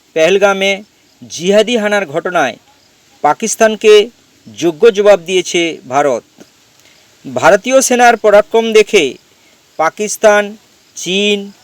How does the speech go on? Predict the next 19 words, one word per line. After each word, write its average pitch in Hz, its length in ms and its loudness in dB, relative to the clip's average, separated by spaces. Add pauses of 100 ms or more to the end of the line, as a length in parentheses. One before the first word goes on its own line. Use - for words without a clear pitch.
(240)
ও 165 120 -4
বাংলাদেশের 185 800 2 (420)
ঘুম 185 280 -8
উড়েছে। 170 380 -4 (1800)
চীনের 254 380 2
প্রতিবেশী 262 560 -2
দেশ 202 240 2 (640)
মঙ্গোলিয়ার 208 640 0
সঙ্গে 220 400 0 (420)
সেনার, 185 380 -2 (680)
ভারতীয় 190 440 0
সেনার 202 360 2
মহড়া 170 600 2 (520)
হয়েছে। 196 360 2 (1400)
যৌথ 208 300 2
মহড়া 226 380 4
করল 202 340 2
ভারতীয় 175 440 -2
সেনা। 127 300 -6